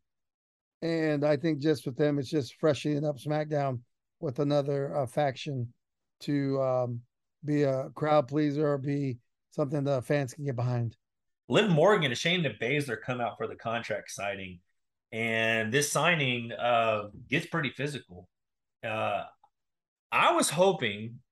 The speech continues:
Speaker 2: again, we talk about this week in, week out, uh, that this would be a Ronda Rousey insert of this mean streak. I'm excited for Baszler. She's getting an opportunity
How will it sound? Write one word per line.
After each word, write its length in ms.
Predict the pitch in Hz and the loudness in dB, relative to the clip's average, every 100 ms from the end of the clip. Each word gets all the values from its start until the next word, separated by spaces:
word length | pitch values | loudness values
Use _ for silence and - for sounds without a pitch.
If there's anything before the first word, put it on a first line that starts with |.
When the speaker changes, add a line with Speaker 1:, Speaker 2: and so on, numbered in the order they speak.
| - | -8
Speaker 2:
again, 280 | 127 147 139 | -4 -2 -2
we 60 | |
talk 300 | 131 151 156 | 0 0 0
about 300 | 147 135 131 | 0 0 -2
this 200 | 123 120 | -4 -6
week 220 | 127 123 | -6 -6
in, 100 | 120 | -6
week 260 | 113 113 110 | -6 -6 -4
out, 340 | 117 110 - - _ _ _ _ 117 | 0 0 -2 -10 _ _ _ _ 0
uh, 320 | 117 110 117 | 2 2 0
that 280 | 117 107 - | 0 0 -4
this 260 | - 147 - | -2 -2 -2
would 280 | 131 123 110 | -2 -2 -2
be 460 | 117 113 110 107 _ _ _ 110 | -4 -4 -4 -8 _ _ _ -8
a 180 | 101 101 | -6 -2
Ronda 320 | 117 120 104 | 0 0 -2
Rousey 480 | 98 110 117 104 92 | 0 2 2 0 -6
insert 560 | 113 101 - 104 98 - | -6 -4 -4 -4 -4 -4
of 340 | 101 98 92 87 107 | -2 -2 -4 -8 -12
this 280 | 95 - | -10 -10
mean 220 | 107 104 95 | -10 -10 -10
streak. 440 | - 110 95 - | -8 -6 -8 -6
I'm 380 | 104 120 117 107 _ - | -2 0 -2 -10 _ -14
excited 560 | 110 - 117 165 113 - | -10 -4 2 2 2 -4
for 100 | 101 | -6
Baszler. 560 | 95 117 110 95 92 - - | -2 -2 -2 -8 -12 -14 -12
She's 200 | 113 113 | -12 -8
getting 240 | 117 120 | -8 -6
an 80 | 110 | -6
opportunity 880 | 107 107 - 143 131 110 98 95 | -8 -10 -12 -8 -6 -6 -10 -12